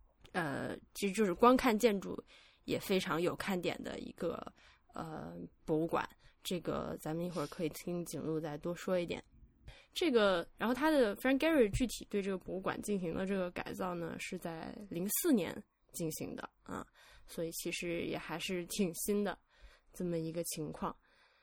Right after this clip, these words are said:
那，那，那景路还接着说说呗，就是你对这个建筑就是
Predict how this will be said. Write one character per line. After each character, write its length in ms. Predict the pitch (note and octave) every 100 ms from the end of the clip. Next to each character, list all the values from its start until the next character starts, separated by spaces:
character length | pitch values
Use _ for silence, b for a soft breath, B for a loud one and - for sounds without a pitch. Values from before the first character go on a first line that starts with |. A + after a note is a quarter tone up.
| b b _
那， 240 | - A3+ G3+
那， 260 | A3 B3
那 280 | G#3+ A#3 B3+
景 200 | A3 F3+
路 140 | G#3 B3
还 180 | G3+
接 200 | G#3 B3+
着 100 | B3
说 220 | A3 B3+ A#3+
说 120 | A3+
呗， 200 | F3+ E3+
就 120 | G3+
是 180 | F#3+ G3
你 140 | E3+
对 180 | F3 G#3+
这 200 | G3 G3+
个 160 | F#3+ F3+
建 240 | A3 G3
筑 140 | F3
就 120 | F3 F3
是 200 | E3+